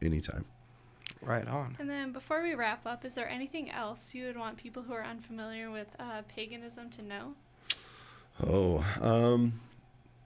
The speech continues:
Speaker 1: we like to have a good time. Uh, <laughs> seriously, we're, we're fun people. We're really, uh, we're pretty relaxed. Um,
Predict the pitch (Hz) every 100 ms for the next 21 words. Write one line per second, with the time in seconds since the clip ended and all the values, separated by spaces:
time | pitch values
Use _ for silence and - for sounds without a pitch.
0 | - - - - - - - - - -
1 | - 123 123 131 143 120 110 104 101 98
2 | 76 - - - 101 101 98 98 92 131
3 | 117 113 110 110 - 101 95 98 120 113
4 | - 127 120 110 113 104 98 90 76 92
5 | 92 87 95 95 98 98 92 92 90 87
6 | 85 92 85 - 135 127 95 76 78 80
7 | 80 - - - - - - - - 87
8 | 85 82 80 80 -